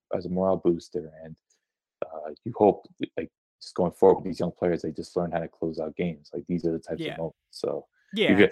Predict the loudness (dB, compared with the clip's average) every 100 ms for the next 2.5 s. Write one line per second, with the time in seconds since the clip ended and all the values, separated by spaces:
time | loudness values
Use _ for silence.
0 | 8 8 10 8 6 2 6 8 10 8
1 | 8 6 6 2 2 -4 -8 -10 -8 -2
2 | 2 2 2 -2